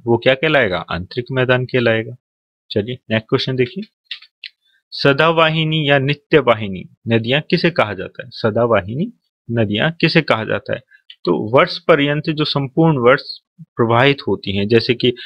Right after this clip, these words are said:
आपकी गंगा यमुना हो गई, ये क्या हैं? ये आपकी सदा नीरा या सदावाहिनी या नित्य वाहिनी नदियां हैं। और कुछ मौसम, ए, मौसमी नदियां भी होती हैं, जैसे अपनी राजस्थान की लूणी नदी है, वो क्या होती है? केवल वर्षा के समय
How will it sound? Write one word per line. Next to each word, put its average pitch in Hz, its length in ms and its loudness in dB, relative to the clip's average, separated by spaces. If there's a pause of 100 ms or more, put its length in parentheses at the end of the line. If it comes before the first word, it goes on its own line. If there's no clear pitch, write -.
(180)
आपकी 110 300 0
गंगा 117 320 4
यमुना 110 340 2
हो 101 200 0
गई, 90 260 -6 (380)
ये 117 120 4
क्या 170 220 2
हैं? 139 220 -6 (520)
ये 117 120 4
आपकी 117 260 0
सदा 127 460 2
नीरा 120 300 4
या 117 140 6
सदावाहिनी 117 840 0
या 131 80 2 (420)
नित्य 127 300 0
वाहिनी 110 560 2
नदियां 107 320 -4
हैं। 117 100 -8 (420)
और 123 400 4 (180)
कुछ - 200 2
मौसम, 143 560 2
ए, 113 140 6
मौसमी 120 500 2
नदियां 143 360 2
भी 139 100 2
होती 127 300 2
हैं, 127 120 -2
जैसे 120 220 2
अपनी 127 280 0
राजस्थान 113 400 2
की 131 140 -4
लूणी 127 400 4
नदी 104 220 0
है, - 160 -8 (280)
वो 127 80 4
क्या 147 180 2
होती 135 220 -2
है? 120 60 2
केवल 127 280 2
वर्षा 107 300 2
के 131 120 -4
समय 123 380 -4